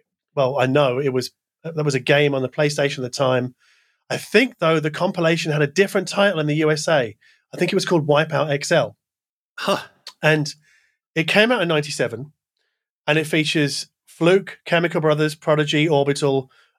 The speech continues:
Speaker 1: Underworld, Future Sound of London, Daft Punk, Leftfield. I think it's Fotex on it as well. So basically every big name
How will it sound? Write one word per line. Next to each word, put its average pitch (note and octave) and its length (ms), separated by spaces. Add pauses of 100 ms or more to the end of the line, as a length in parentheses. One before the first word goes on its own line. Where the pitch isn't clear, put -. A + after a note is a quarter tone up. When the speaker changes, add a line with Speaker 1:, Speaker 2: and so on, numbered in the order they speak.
Speaker 1:
Underworld, C#3 600 (260)
Future F#3+ 200
Sound D3+ 200
of C#3 60
London, C3 300
Daft C#3 300
Punk, B2 260
Leftfield. B2+ 560
I - 840
think D3 120
it's - 160
Fotex C#3+ 560
on C3 80
it D3 60
as B2 140
well. B2+ 220
So D#3 140
basically F3+ 600
every G#3 420
big F3 300
name C3 500